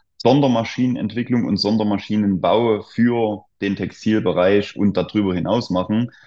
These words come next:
Alle anderen Institute sind eher in dem Bereich der klassischen Textilentwicklung oder Textilveredelung, äh, aktiv. Oder wenn sie im Maschinenbaubereich unterwegs sind, dann werden irgendwelche Standardmaschinen mit kleineren Modifikationen, äh, versehen,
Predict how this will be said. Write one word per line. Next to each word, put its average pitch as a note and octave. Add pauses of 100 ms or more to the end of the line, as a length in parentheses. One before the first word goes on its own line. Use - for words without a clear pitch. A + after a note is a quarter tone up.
(180)
Alle G2
anderen A#2+
Institute A2+
sind G#2
eher A2+
in G2+
dem G2+
Bereich G2 (240)
der F#2
klassischen G#2
Textilentwicklung A2+
oder -
Textilveredelung, A2+
äh, -
aktiv. G2+
Oder D#3 (260)
wenn B2+
sie B2+
im A#2+
Maschinenbaubereich G#2
unterwegs G2
sind, G2+ (320)
dann G2+
werden G2+
irgendwelche F#2+
Standardmaschinen G#2+
mit F#2+
kleineren F#2+
Modifikationen, G2+
äh, G2
versehen, G2